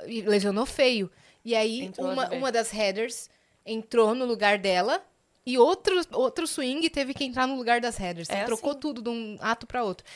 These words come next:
Speaker 1: E ela continuou. Ela se machucou na metade do primeiro ato e ela continuou até o final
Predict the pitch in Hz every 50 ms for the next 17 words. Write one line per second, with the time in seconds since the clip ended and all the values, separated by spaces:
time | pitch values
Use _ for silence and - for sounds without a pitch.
0 | - - 208 208 240 - 302 311 302 - - 339 370 370 277 208 - 202 226 226
1 | 208 - 240 226 226 - - - 254 240 247 262 285 285 - 247 247 269 254 277
2 | - 262 269 269 285 294 262 214 226 240 - - 226 202 214 - - 190 175 160
3 | - 180 170 160 151 156 185 226 240 - 240 240 - - 269 294 262 160 165 175